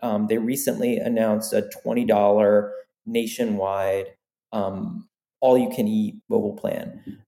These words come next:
um, where if you are a, um, user of the mobile network,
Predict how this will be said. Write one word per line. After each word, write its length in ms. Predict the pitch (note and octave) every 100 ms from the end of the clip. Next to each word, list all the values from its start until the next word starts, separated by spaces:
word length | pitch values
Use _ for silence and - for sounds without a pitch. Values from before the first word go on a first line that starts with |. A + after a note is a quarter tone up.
| -
um, 460 | A#2 A2 G#2 G#2 -
where 460 | B2 A#2 A2 - - -
if 240 | A#2+ -
you 320 | B2 B2+ B2
are 480 | - A2+ A2+ A2 G#2+
a, 480 | A#2+ A#2 G#2+ G#2+ - _ _ _ -
um, 560 | A2 G#2 G#2 G#2 - - - _ -
user 560 | B2 D#3 D3 C3 A#2
of 400 | A2 A#2 A2 A2
the 240 | A#2 A2+ G#2+
mobile 380 | A2+ A#2 A2+ A2
network, 420 | A2+ F3 F#3+